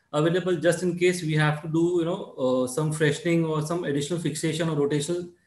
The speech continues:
stability needs to be achieved for the stress fracture. We kept a backup of constrained T K R system, and we made sure that since the patient was a very short stature,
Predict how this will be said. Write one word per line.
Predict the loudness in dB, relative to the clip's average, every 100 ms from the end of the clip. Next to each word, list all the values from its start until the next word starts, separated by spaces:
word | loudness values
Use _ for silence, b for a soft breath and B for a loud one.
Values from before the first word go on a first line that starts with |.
| b b
stability | -6 -2 0 0 0 0 2
needs | 0 0
to | 0
be | 0
achieved | 0 -2 -2
for | -2
the | -2 -2 -4
stress | -4 -4 -2
fracture. | -2 -2 -4 -10 -12 _ _ _ _ _ _ _ _
We | -6 -2
kept | 2 0 0
a | -4
backup | 0 0 2 0 2
of | 2 2 -2 -4
constrained | 0 2 4 2 2 -4 -8
T | -2
K | 2
R | 0
system, | 0 -4 0 -2 -2 -12 _ _ _ _ _ -18 -2
and | 2
we | 4
made | 4 2 0
sure | -2 -2
that | -2 -6 -6
since | -4 -4 -2
the | -4
patient | -2 -2 0 -2
was | -2 -2
a | -4 -6 -2
very | 0 0
short | 2 0 0
stature, | 0 0 0 -4